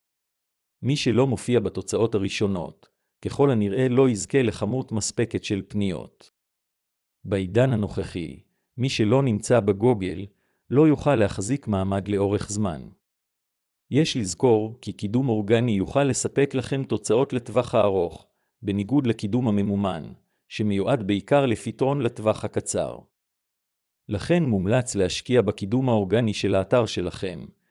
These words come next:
מאחר והתוצאות ישמשו אתכם לאורך זמן. כמו כן,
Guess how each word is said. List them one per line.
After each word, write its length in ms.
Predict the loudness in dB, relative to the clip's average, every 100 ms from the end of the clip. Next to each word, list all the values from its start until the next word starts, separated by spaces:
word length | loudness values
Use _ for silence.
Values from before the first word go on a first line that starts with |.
| _ _
מאחר 460 | -6 -6 0 2 2
והתוצאות 640 | 2 0 -2 0 2 2 0
ישמשו 460 | -2 -2 0 0
אתכם 340 | 0 0 -2 0
לאורך 440 | 2 2 0 -2
זמן. 320 | -4 -4 -6 -12 -20 _ _ _ _ _ _ _ _ _
כמו 200 | -4 -4
כן, 340 | 0 0 0